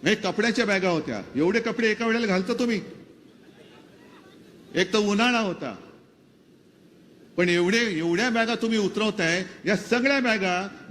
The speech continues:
जर यंत्रणा तपासणार नसेल, तर माझे शिवसैनिकच नव्हे,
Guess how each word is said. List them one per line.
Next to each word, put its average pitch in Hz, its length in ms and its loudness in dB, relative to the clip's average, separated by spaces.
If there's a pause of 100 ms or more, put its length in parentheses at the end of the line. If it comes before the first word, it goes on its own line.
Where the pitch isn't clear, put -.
जर 208 160 4
यंत्रणा 196 460 0
तपासणार 226 460 -2
नसेल, 202 500 2 (240)
तर 202 120 0
माझे 185 380 2
शिवसैनिकच 220 800 0
नव्हे, 208 320 2